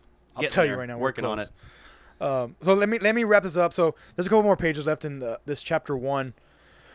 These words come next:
Speaker 1: Let me go back. So they had just talked about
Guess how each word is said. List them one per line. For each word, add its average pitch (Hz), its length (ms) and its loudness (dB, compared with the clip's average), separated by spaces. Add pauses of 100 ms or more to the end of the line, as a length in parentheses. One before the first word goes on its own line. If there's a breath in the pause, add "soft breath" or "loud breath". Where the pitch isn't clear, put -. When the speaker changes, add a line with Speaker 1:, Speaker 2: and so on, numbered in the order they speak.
(300 soft breath)
Speaker 1:
Let 151 100 -6
me 151 60 -4
go 143 140 0
back. 143 240 0
So 170 240 4
they 151 140 0
had 190 160 8
just 180 200 -2
talked 175 220 4
about 151 480 2